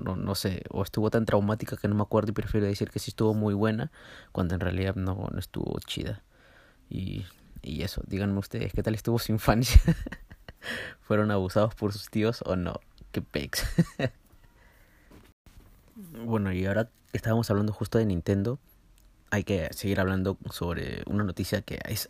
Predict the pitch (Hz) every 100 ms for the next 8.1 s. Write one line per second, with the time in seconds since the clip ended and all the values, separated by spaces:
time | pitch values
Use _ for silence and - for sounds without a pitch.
0 | - 110 107 - 85 92 90 110 139 -
1 | - - 87 101 90 104 - 110 107 104
2 | - 104 - 104 98 98 95 98 98 101
3 | - 92 87 - _ _ - - _ _
4 | _ - - - 104 87 98 - 104 98
5 | - 107 92 - - - - - - -
6 | - - - - 117 117 - 110 98 -
7 | 101 92 - 104 101 92 - 101 92 98
8 | 147